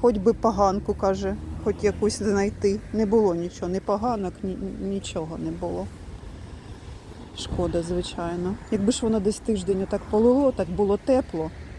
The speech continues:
то, може, гриби б пішли, бо, е, весь, весь Фейсбук в грибах. Тільки на Полтавщині щось якось. В Кременчуцьку сторону туди. Нічого, нічого нема.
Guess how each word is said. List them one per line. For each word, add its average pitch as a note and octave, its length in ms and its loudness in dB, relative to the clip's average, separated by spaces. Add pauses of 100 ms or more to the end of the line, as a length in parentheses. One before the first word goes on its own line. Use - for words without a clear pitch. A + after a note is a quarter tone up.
(800)
то, G#3 60 2
може, G#3 260 4
гриби G3 320 2
б F#3+ 220 -2
пішли, E3 320 -2
бо, F3+ 360 2
е, F#3 40 2 (240)
весь, A3+ 440 4
весь C#4 220 4
Фейсбук A3 400 4
в F#3 80 2
грибах. F3+ 560 4 (760)
Тільки A3 440 2 (760)
на G#3 80 0
Полтавщині D#3+ 720 -4
щось - 340 -10
якось. - 440 -8 (2500)
В - 60 -4
Кременчуцьку G#3+ 760 0
сторону F#3+ 520 -4
туди. F#3+ 240 -8 (540)
Нічого, F3 400 -8 (480)
нічого G3 340 0
нема. D#3+ 240 -2